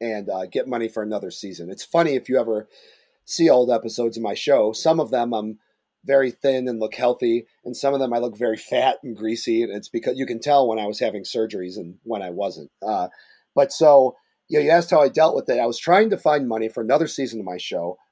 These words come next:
I was trying to deal with having surgeries while trying to raise money. Like, I remember one time sitting in a meeting where I was talking to potential sponsors, and I just wanted to fall over out of my chair. And then I had all these people attacking me. So, yeah, I would start isolating myself at home a lot.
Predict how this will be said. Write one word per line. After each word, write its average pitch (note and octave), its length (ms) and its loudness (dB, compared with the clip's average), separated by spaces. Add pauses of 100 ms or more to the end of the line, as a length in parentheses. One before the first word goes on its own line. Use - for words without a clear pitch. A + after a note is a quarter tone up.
I - 20 -4
was A2+ 160 -2
trying F3 520 4
to C3 140 -2
deal B2+ 320 2
with A2+ 140 0
having A#2 320 -2
surgeries A#2 640 -2
while C3 300 4
trying A#2+ 260 -2
to G#2 80 -8
raise G2 240 -6
money. G#2 200 -6
Like, G2+ 160 -6
I A#2 40 -2
remember B2 400 -2
one A2+ 220 -4
time G#2+ 280 -8
sitting B2 340 -6
in A2 100 -6
a F2+ 80 -10
meeting G#2+ 440 -6 (240)
where A2 100 -4
I - 20 -2
was - 80 -10
talking B2+ 280 0
to A2+ 60 -6
potential A2+ 400 -10
sponsors, G#2+ 540 -8
and F#2 100 -10
I - 20 -14
just F2+ 200 -16
wanted F#2+ 180 -8
to - 140 -18
fall F#2+ 260 -2
over F2 240 -10
out F#2+ 80 -8
of F2+ 60 -14
my F2 100 -12
chair. F2 320 -8 (380)
And C#3+ 120 -8
then F3+ 140 6
I E3 60 10
had D3+ 180 6
all C3 100 4
these B2 160 -4
people A2+ 300 -6
attacking A#2+ 480 -4
me. D#2+ 140 -14
So, - 160 -8
yeah, C3 160 4
I B2+ 80 2
would C3+ 260 0
start C#3 240 4
isolating B2 580 -2
myself A2 400 -6
at G2+ 100 -10
home A2 220 -4
a A2+ 40 -2
lot. A2+ 320 0